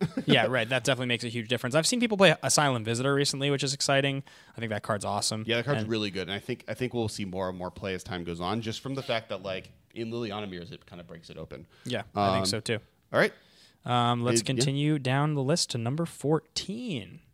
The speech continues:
Speaker 2: Chord of Calling. Now, you put this card at fourteen. I think you actually put it at thirteen originally, but I think I moved it one spot. Um, I
Speaker 1: Here's the deal.
Speaker 2: All right, go ahead.
Speaker 1: Everything that Coco does,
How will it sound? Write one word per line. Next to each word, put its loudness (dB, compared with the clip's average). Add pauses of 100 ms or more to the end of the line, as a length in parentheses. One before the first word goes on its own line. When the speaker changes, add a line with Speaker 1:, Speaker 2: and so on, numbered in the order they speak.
(380)
Speaker 2:
Chord 2
of -2
Calling. 2
Now, 4
you 2
put 6
this 6
card 8
at 0
fourteen. -2
I 2
think 4
you 8
actually 4
put 2
it -6
at -14
thirteen -2
originally, -10
but -8
I -4
think -8
I -6
moved -8
it -8
one -10
spot. -12 (340)
Um, 2 (760)
I 4 (720)
Speaker 1:
Here's 6
the -2
deal. 0 (100)
Speaker 2:
All 2
right, 0
go 0
ahead. 8
Speaker 1:
Everything 0
that 2
Coco 2
does, -2